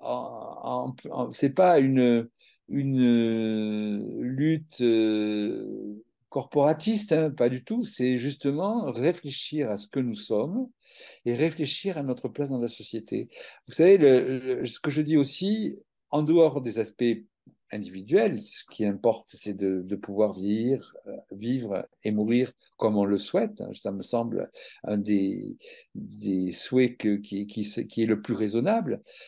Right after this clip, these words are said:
Euh, il y a aussi l'aspect politique, les équilibres sociétaux, c'est-à-dire que on voit que, euh, les vieux sont quand même les plus riches, euh, globalement, hein. Je prends, là, je vais faire du collectif,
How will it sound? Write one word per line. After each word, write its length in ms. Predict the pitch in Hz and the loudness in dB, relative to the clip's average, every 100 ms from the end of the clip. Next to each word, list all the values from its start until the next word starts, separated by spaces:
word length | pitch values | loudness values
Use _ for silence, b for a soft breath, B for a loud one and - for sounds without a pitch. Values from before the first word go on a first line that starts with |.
| B - - | B -12 0
Euh, 480 | 127 120 117 110 - | 2 4 4 2 0
il 60 | |
y 60 | 147 | 4
a 60 | 143 | 4
aussi 200 | 139 196 | 4 0
l'aspect 280 | 160 - | -2 0
politique, 640 | 170 180 180 175 254 226 120 101 101 - 123 | 0 0 -4 -6 -6 -4 -6 -8 -10 -18 -10
les 220 | 120 127 | -4 -4
équilibres 420 | 143 147 170 143 | -4 -4 -4 -4
sociétaux, 560 | 131 135 - 151 226 175 | -4 -6 -6 -2 0 0
c'est-à-dire 460 | - 120 147 147 | -2 -4 -2 -4
que 220 | - 123 120 B B B | 0 -2 -2 B B B
on 160 | 120 127 | -2 0
voit 280 | 131 147 151 | 4 4 4
que, 520 | 135 117 110 104 - | 2 2 4 0 -4
euh, 720 | 117 113 110 110 110 107 107 113 | -6 -4 -4 -4 -4 -4 -6 -4
les 100 | 120 | -4
vieux 300 | 113 123 127 | -2 -2 -2
sont 340 | - 113 110 | 0 -2 -2
quand 140 | 117 | -2
même 280 | 113 117 120 | 0 0 0
les 200 | 107 107 | 0 -2
plus 180 | 104 139 | -2 -6
riches, 480 | 139 175 196 - 165 | -4 -2 -4 -6 -4
euh, 340 | 165 160 107 | -4 -2 -6
globalement, 640 | 110 110 110 120 147 190 160 | 0 2 4 2 2 -4 -4
hein. 80 | 156 | -6
Je 100 | 127 | -8
prends, 300 | - 113 110 | -8 -4 -2
là, 180 | 110 120 | 0 -2
je 140 | 104 | -2
vais 180 | 98 92 | -4 -4
faire 240 | - 104 | -2 -4
du 160 | 104 104 | -4 -4
collectif, 640 | 107 107 - 180 175 - | -2 -2 -4 -8 -8 -12